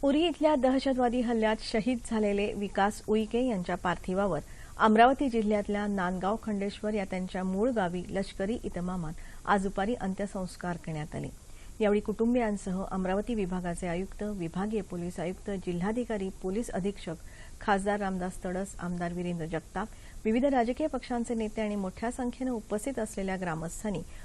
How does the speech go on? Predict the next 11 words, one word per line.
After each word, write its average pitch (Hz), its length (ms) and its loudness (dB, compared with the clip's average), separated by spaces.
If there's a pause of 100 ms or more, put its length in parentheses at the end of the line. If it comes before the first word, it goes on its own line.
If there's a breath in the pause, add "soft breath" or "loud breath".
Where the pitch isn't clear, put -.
(140 loud breath)
उईके 220 400 2
यांना 180 200 -2
भावपूर्ण 175 720 -4 (180)
निरोप 160 220 -4 (100)
दिला. - 180 -6 (1400)
तत्पूर्वी 294 420 2
आज 247 160 4
सकाळी 208 480 0 (420 loud breath)
शहीद 233 340 4
जवान 220 320 2
उईके 196 480 -2